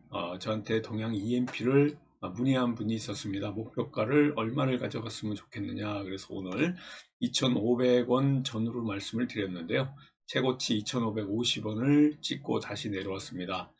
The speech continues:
오늘 아주, 어, 깊은 조정이 아니고요. 좀 하락세가 짙은 가운데 있는데 아침에 이러한 그 상승, 이 차 상승이 있어가지고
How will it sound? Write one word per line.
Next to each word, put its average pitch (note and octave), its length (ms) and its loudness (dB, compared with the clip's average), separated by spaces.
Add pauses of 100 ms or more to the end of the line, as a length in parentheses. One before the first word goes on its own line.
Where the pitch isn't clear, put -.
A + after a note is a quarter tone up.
(380)
오늘 D#3+ 420 10
아주, C#3+ 680 8 (100)
어, G2+ 520 -4 (840)
깊은 D#3 520 4
조정이 C#3 420 8
아니고요. A2+ 520 4
좀 A2+ 160 -4
하락세가 A#2+ 800 0
짙은 - 420 -2
가운데 A2 320 0
있는데 A#2 520 -2 (340)
아침에 A2 680 -4
이러한 A#2+ 360 -2
그 A2+ 300 0
상승, G2+ 560 -6 (400)
이 B2 120 2
차 C3+ 160 2
상승이 B2+ 420 2
있어가지고 A2+ 760 0